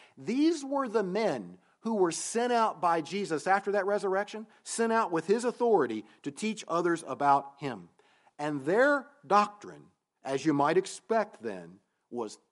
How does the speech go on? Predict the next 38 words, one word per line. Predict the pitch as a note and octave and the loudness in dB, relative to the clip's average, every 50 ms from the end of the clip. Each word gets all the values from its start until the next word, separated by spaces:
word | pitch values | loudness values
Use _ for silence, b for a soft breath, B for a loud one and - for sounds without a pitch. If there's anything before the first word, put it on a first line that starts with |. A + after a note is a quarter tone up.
| _ _ - | _ _ 2
thoroughly | A3+ A3+ G#3 D3+ A2+ D#2+ C#2 C#2+ E2 F2+ _ _ | 4 6 6 6 4 0 -6 -14 -18 -20 _ _
Christ-centered. | - - B2+ A2+ - - - - - B2+ G#2+ F2+ D2+ - _ _ _ _ _ _ _ _ _ _ _ b b b b b | -4 -4 -4 -4 -6 -10 -16 -14 -14 -14 -14 -14 -18 -20 _ _ _ _ _ _ _ _ _ _ _ b b b b b
If, | D#3 E3 D#3+ - - | -6 -6 -6 2 4
if | G#3 G3+ G3+ - - D#3+ | 4 4 4 0 -8 -2
Barnabas | - F#3+ A3+ C4+ D#4 F4 E4+ F4 F#4 - | 2 4 4 4 4 2 0 0 -2 -2
was | G3 D#3 D3 | -4 -6 -6
sitting | - - A#3 B3+ C#4+ C4 G3+ | -6 -6 -6 -4 -2 0 0
with | D3+ C#3+ - | 0 0 0
these | - F#3+ A3+ B3 A#3 G3+ | -2 -2 -2 -2 -6 -4
guys | E3+ G#3 G3+ G3+ A3 A3+ G3 | 0 2 6 6 6 4 2
and | D#3+ C3+ | -2 -2
having | C#3+ F3 E3 D3 B2+ | -2 -2 -2 -2 -6
fellowship | - - F#3+ G3 G#3+ A3 G#3 - A3 G#3+ G#3+ | -6 -4 0 0 0 0 0 -2 -6 -4 -4
with, | F#3+ F3 D3+ - b b b | -4 -6 -6 -8 b b b
with | E3 D#3+ E3 | -8 -6 -4
these | - G#3 A3 G#3 | -4 -6 -6 0
guys | - G#3 G3 F#3+ F#3+ D#3+ | 4 4 6 6 6 4
every | G3 G3 F#3 F#3 F3 | 2 2 2 0 2
day, | F3 F#3 G3+ A3 G#3+ - - - | 4 4 4 4 2 -4 -4 -2
who | G3 B3 | 0 0
was | C4+ C#4 B3+ | 2 0 0
he | G#3+ A3+ | 0 2
hearing | F#3 F#3 A3 B3+ A3 D3+ A2+ | 2 2 4 2 0 0 -2
about? | F#2+ - C#2 - - _ _ _ _ _ _ - | -6 -10 -14 -14 -18 _ _ _ _ _ _ -6
Jesus, | - D3+ F3 D3+ G#2+ - - - - - _ _ _ _ _ _ _ | -2 -2 -2 -2 -4 -8 -14 -20 -20 -20 _ _ _ _ _ _ _
Jesus, | - D3+ F#3 F3 - - - - - - _ _ _ _ _ _ - | -2 0 0 0 -2 -4 -12 -18 -20 -20 _ _ _ _ _ _ -10
Jesus. | G#2 C#3+ F3+ F#3 D3 - - - - - | -4 -2 -2 -2 -2 -4 -10 -18 -16 -10
It, | - E3 F3 | -8 -6 -4
it | - E3+ | -2 -4
was, | D3 C#3 B B B | -4 -4 B B B
it | - D#3+ | -2 -2
was | C#3+ C3+ - - _ - | 0 -2 -2 -8 _ 0
all | D3 E3 G3 A3+ A#3+ A#3 G#3+ F3 B2+ G2 F2+ - - - - - | 4 6 10 12 12 12 12 10 8 2 -4 -12 -18 -18 -8 -6
about | C3 C3+ C3 A#2 A2+ A2 | -2 0 0 0 -2 -4
Jesus, | A2+ C3 C#3+ C#3 B2 G#2+ G2+ - - - | -6 -6 -6 -6 -6 -8 -12 -16 -14 -4
being | G2+ D#3+ G3+ G#3+ A3 A3 G3+ | -2 0 2 2 2 0 2
both | C#3+ D3+ C3+ C3 B2 - | 4 4 4 4 2 -2
Lord | C3 C3 C3+ D#3 F3 F#3+ G3+ G3+ | -4 0 2 4 6 8 6 6